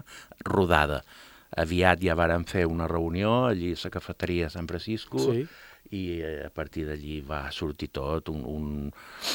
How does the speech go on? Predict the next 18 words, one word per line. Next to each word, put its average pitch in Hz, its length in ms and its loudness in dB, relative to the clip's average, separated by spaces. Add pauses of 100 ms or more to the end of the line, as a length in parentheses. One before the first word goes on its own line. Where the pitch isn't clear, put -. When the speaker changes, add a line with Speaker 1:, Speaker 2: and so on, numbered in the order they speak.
(140)
Speaker 1:
una 92 180 4
idea 85 380 6
general 82 600 4
de, 85 140 2 (280)
de, 73 180 -2 (240)
de 71 180 -4
calendari, 104 800 4
també. 110 540 4 (400)
I - 100 -4 (120)
això, 139 280 8
sobretot, 123 540 6
per 104 120 6
part 90 220 6
d'en 87 160 4
Víctor, 98 420 4
que 87 140 -4
és - 80 -8
qui 85 460 0